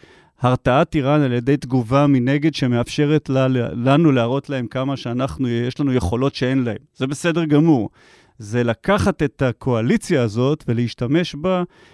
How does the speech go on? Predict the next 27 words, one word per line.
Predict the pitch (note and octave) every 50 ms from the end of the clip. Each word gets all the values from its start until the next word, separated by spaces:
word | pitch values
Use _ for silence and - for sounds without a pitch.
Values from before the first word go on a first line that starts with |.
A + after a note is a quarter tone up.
| _ _
כפתרון | - C#3 C3 - - - - _ - C3+ A2+ A#2 C#3 G3 A#3+ B3
מסוים | G#3 - - - D3 C3+ B2 A2+ A2
או | A#2+
כארכיטקטורה, | G#2+ - C3 A#2+ A#2 A2+ C3+ C3 - C3+ B2+ - - - B3 A3+ G3 F3 D#3 D#3 E3 F3 - _ _ _ _ _ _ - B2 A#2
גם | B2 D3+ D#3+ F3+ F#3+
לפתרון | F#3 E3 - D3+ - - C#3+ D3 F3 F3
שאר | - - - - - F#3 A3+ B3
הדברים | A#3 D#3 D3 D3 B2+ B2+ A#2
במזרח | G#2+ A2 A2 A2 F#2+ G#2+ G#2+ A2 G2+ -
התיכון, | G#2+ - G#2+ G2+ - - C#3 C#3+ C3 B2 A#2+ - _
כולל | - - D3 C#3+ C3+ C#3 F3+ A3+
למשל, | A#3+ G3+ D3+ C#3 B2+ - - B2 B2 B2+ C#3+ E3 D#3 - _ _ _ - - - A2+ A2+
שאולי | G#2 - A#2+ A2 A2 A#2 B2+ C3
נדבר | C3+ C3 B2+ B2 A#2 C3 C3+
על | C#3
זה | B2+ C3+ C#3+
אחר | D3 - G3 A3 G#3+
כך, | F#3+ - C3+ - - _ - - - _ _ _ _
כולנו | - D#3 D#3 D3+ E3 G#3+ C4
מדברים | B3 A3+ F3+ F3+ D#3+ C#3+ D#3 F3 E3 D3+ D3+ D#3+
שביום | - - C#3 C3 C3 B2+ C#3 D#3+ F3+ G3 F#3
שאחרי | - D#3 C3+ - - D3 D3 C3+
עזה, | C3+ C#3 C#3+ B2+ A2+ A2+ G#2+ G#2+ A2
מתי | A2+ A#2 - - D3+ E3
שנחליט | - F#3 D#3+ C3+ - - - D3+ C#3+ - -
מי | B2 C3+ C#3+
תהיה | - - C3+ B2 C3 C#3+ D3 C#3 B2 A#2+ B2 B2